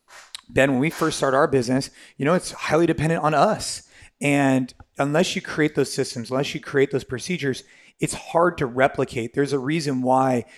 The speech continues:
kinda corporate structure is the way it is. And it was hard for me to realize that at first, you know, but when you bring in people and they say, "Hey, what is, what's the, you know, front desk procedures? What's the opening procedures? What's the, you know, cancellation process?" Like, "Uh, well, I do this, this, this," you know?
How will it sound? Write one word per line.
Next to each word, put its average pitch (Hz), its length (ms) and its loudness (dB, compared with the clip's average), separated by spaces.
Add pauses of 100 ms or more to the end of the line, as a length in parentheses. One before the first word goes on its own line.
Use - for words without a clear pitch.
(120)
kinda 139 180 0
corporate - 480 -2
structure 127 400 -4
is 110 80 -6
the 117 80 -6
way 113 120 -2
it 113 80 0
is. 127 220 6
And 110 160 -4 (300)
it 156 80 2
was 156 100 2
hard 185 340 2
for 151 100 -6
me 139 100 -2
to 120 80 0
realize 120 380 0
that 120 120 0
at 107 80 -4
first, 107 420 -8
you 123 60 -4
know, 120 80 0
but 131 120 -4
when 131 120 -2
you 123 80 0
bring 135 240 -4
in 143 140 -2
people 127 300 -8
and 113 60 -4
they 113 60 -4
say, 120 160 -6
"Hey, 135 160 0
what 123 220 0
is, 113 220 -6 (500)
what's 135 260 0
the, 127 360 0
you 131 100 -4
know, 113 280 -6
front 127 280 -2
desk 143 240 0
procedures? 113 520 -8
What's 131 200 -2
the 139 120 -6
opening 143 360 0
procedures? 113 560 -6
What's 143 220 -2
the, 123 200 -2 (320)
you 143 100 -6
know, 120 140 0 (100)
cancellation 147 720 -2
process?" 110 560 -2
Like, 113 140 -10 (120)
"Uh, 101 560 -6
well, 113 300 0
I 110 80 2
do 113 180 -6
this, 123 260 -2
this, 123 180 -2
this," 143 420 2
you 165 80 6
know? 151 120 6